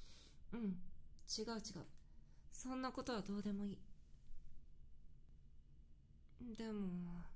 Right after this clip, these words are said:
何してんだろう。うまいもの食いに行っ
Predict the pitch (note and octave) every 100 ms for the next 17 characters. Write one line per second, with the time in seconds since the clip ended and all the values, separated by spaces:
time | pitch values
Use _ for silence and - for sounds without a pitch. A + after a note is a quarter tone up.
0 | - - - - - - - - A3+ C#4
1 | F4 D#4 - G#3+ G3 F#3 F3+ F3+ F3+ -
2 | - - - - - - - - - A#3+
3 | A#3+ C#4 D4+ B3+ G3+ G3 G3 A#3 A3+ F#3+